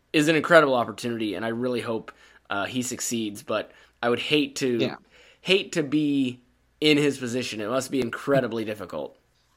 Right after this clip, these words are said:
Speaker 2: Right. Yeah, and you feel that way almost,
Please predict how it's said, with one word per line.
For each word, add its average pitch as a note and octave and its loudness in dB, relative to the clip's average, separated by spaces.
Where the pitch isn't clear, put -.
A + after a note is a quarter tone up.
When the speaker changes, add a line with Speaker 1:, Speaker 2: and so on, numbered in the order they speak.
Speaker 2:
Right. C#3 6
Yeah, C4+ 4
and F#3+ 0
you F#3 4
feel D#4+ -4
that A3 8
way E3 8
almost, D3 2